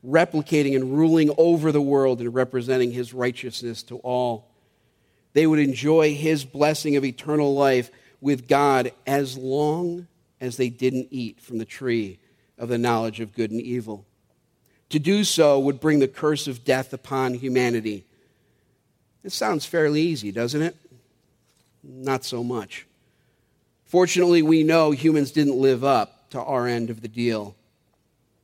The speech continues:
Adam and Eve, they chose to disbelieve God and trust their own instincts about right and wrong. They sinned against God,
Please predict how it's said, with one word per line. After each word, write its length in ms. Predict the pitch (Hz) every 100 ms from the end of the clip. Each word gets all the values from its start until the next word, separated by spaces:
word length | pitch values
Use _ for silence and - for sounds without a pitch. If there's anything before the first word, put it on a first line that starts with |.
| _ _ _ -
Adam 300 | 147 147 143
and 100 | 139
Eve, 340 | 147 143 127
they 160 | 135 135
chose 440 | - 147 151 151
to 100 | 139
disbelieve 800 | 123 151 156 - 156 151 143 127
God 280 | 135 131 127
and 160 | 120 117
trust 380 | - 143 131
their 180 | 139 127
own 180 | 135 127
instincts 640 | 127 127 - - 110 98
about 300 | 123 120 113
right 200 | 113 117
and 160 | 101 113
wrong. 380 | 117 117 113 104 _ _ _ _ _ _ _
They 140 | - 131
sinned 420 | - - 147 123
against 400 | 113 113 113 -
God, 440 | 117 113 110 104